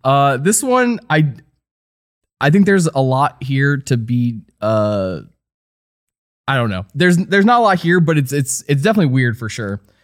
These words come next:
But, uh, in twenty eighteen, there was a Reddit user realized that there was a high volume of mattress stores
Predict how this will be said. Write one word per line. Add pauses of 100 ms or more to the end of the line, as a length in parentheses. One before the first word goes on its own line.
(160)
But,
uh,
in
twenty
eighteen,
there
was
a
Reddit
user (640)
realized
that (420)
there
was
a
high
volume
of
mattress
stores